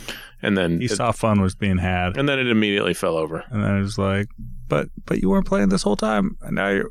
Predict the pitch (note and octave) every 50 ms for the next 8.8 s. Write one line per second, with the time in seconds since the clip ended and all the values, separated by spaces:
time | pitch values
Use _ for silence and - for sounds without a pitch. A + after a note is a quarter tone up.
0 | - - - - - D#3+ - D#3+ - C3 A2 G#2 G2 G2+ A2 A#2 A#2+ B2 B2 A#2+
1 | B2+ D3 D#3 E3 F3 F3 D#3 - - - - - - - A#2 G#2+ G#2+ A#2 A#2 -
2 | B2+ A#2 A2+ G#2 G2+ A2 B2+ C3 G#2 F#2 - F#2 F#2 F2+ F2+ F2 F2 G2 G#2 F2
3 | G#2+ D3 F#3 C3+ G2+ F#2+ F#2 G#2+ B2 A#2+ - F#2+ G2 G2 - - - - - -
4 | - F#2+ F#2 F2+ F2+ F#2 F#2 - G#2 G2+ G2 F#2+ F#2+ F#2 F#2 F#2 - - F#2 F#2
5 | F2+ F2+ F#2 F2 E2 D#2 D#2+ E2 E2 D#2 - - - - - - - - - -
6 | - - - - - - - - - - - - - - - - - - - G#2+
7 | A#2 A#2+ F#2+ E2 E2 E2+ E2+ - - - _ _ _ _ - - C#3+ D#3 F3+ G3
8 | - - - D3 D#3+ E3 D3 C#3+ C3 D3 D#3+ A2+ - - - -